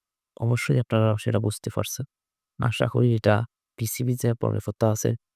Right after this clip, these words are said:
তাদের বোধগম্য হবে এবং তারা দীর্ঘমেয়াদী পরিকল্পনা করবেন এবং, এবং উপযুক্ত পদক্ষেপ গ্রহণ করবেন। সেই সাথে বাংলাদেশ ক্রিকেটের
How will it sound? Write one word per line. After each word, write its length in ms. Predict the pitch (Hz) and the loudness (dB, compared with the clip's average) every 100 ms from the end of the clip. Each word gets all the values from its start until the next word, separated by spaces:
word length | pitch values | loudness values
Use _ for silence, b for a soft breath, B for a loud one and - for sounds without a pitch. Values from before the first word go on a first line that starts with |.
| _ _ _ | _ _ _
তাদের 220 | 123 110 107 | -2 2 2
বোধগম্য 480 | 101 101 107 113 113 | 2 2 4 4 4
হবে 160 | 110 117 | 4 2
এবং 120 | 117 | 0
তারা 180 | 117 107 104 _ - | -2 -2 -4 _ -12
দীর্ঘমেয়াদী 560 | 113 107 107 113 110 113 | -2 0 2 2 2 2
পরিকল্পনা 600 | - 101 101 107 - 107 | -2 -4 -2 -4 -2 -2
করবেন 220 | 107 113 | 0 -2
এবং, 180 | 120 107 113 _ _ _ _ - | -2 -6 -8 _ _ _ _ -4
এবং 200 | 117 113 | 0 2
উপযুক্ত 400 | 113 - 113 113 - | 0 0 -2 -2 -4
পদক্ষেপ 420 | 117 107 104 107 104 | -2 -2 -2 -2 -2
গ্রহণ 240 | 98 95 | -6 -6
করবেন। 280 | - 107 - _ _ _ _ _ _ - | -4 -8 -8 _ _ _ _ _ _ -14
সেই 200 | - 117 | 0 0
সাথে 260 | - 110 110 | 2 0 2
বাংলাদেশ 400 | 101 101 110 - | 2 2 0 -2
ক্রিকেটের 480 | - 107 113 117 | -4 -2 0 0